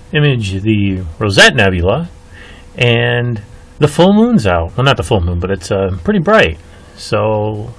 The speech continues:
you must think I have rocks in my head. No, actually, I am doing narrowband imaging. This is actually the,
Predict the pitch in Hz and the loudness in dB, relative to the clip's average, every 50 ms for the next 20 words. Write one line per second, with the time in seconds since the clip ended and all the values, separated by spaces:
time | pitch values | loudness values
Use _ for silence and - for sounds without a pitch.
0 | - - - - - - - - - - - 131 120 117 117 113 - 120 113 - | -20 -20 -20 -20 -20 -20 -20 -20 -20 -12 -10 -6 -4 -4 -4 -4 -4 -6 -6 -4
1 | - 107 104 107 135 165 170 156 - - - 101 95 92 80 85 90 - - 143 | -4 -4 -4 -2 -2 -4 -4 -6 -6 -6 -8 -6 -6 -6 -8 -10 -12 -6 0 0
2 | 135 98 - - 131 135 - - 139 123 117 110 117 113 110 104 - - - - | 2 2 2 2 0 0 0 0 0 0 2 2 2 2 0 -2 -4 -8 -16 -16
3 | - - - - - - 156 160 143 127 131 147 147 147 123 107 107 98 98 98 | -18 -18 -16 -12 -4 -2 0 0 0 0 0 0 0 0 0 2 0 2 2 0
4 | 95 95 92 85 92 87 87 90 101 143 170 - 233 226 220 226 208 196 - - | 0 -2 -4 -4 -4 -4 -6 -4 -6 -8 -8 -6 -6 -2 -2 -2 -2 -2 -6 -8
5 | 185 170 151 139 123 117 110 107 107 101 101 | -6 -6 -6 -6 -4 -4 -4 -2 -2 -4 -6